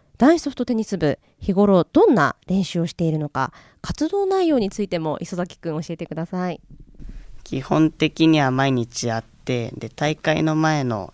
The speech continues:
Speaker 2: 一週間ぐらいは朝練もやっています。
Speaker 1: 毎日活動しているということで、かなり活動的な部活動なんですね。練習内容っていうのは曜日によって変わったりとかするんですか？
Speaker 2: はい、えっと、毎日、えー、コーチや先生に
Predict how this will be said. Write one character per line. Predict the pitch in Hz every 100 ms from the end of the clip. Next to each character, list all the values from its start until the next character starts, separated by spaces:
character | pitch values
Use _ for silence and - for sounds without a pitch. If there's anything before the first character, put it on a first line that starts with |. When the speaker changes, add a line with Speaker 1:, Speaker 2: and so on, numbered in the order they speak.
| -
Speaker 2:
一 |
週 | 117 - 123
間 | 127 123
ぐ | 117
ら | 101
い |
は | 101 92 -
朝 | 117 135
練 | 123 117 113
も | 110 -
や | 113
っ |
て | - 110
い |
ま | 98 127
す。 | - - - - _ -
Speaker 1:
毎 | 190 302 285
日 | 226 190 165 160
活 | - 170
動 | 170 165
し |
て | - 170
い |
る | 165
と | 160
い | 156
う |
こ | 156
と | 151
で、 | 139
か | -
な | 247
り | 185 135
活 | - -
動 | 226 254
的 | 226 202
な | 185 160 - - -
部 | -
活 | 190 -
動 | 180 160
な | 147
ん |
で | 135
す | 135 156
ね。 | 165 139 _ - - _ _ -
練 | 269
習 | 339 339 320
内 | 302 269
容 | 190
っ |
て | - 170
い |
う |
の | 156
は | 147 139 _ _ _ _
曜 | 185 202
日 | 196
に | 190
よ | 180
っ |
て | -
変 | -
わ | 185
っ | -
た | 208
り | 143
と | -
か |
す | -
る | 202 180
ん |
で | 143
す | -
か？ | 160 262 _ - - - - - 202
Speaker 2:
は | - 113
い、 | -
え | 117
っ | - -
と、 | 110 104
毎 | 123 143
日、 | 123 117 - 117 110
え | 110 113 110
ー、 | -
コ | - 135
ー |
チ | 135 113
や | 110 104 113
先 | - 123
生 | 120 120
に | 104 107 98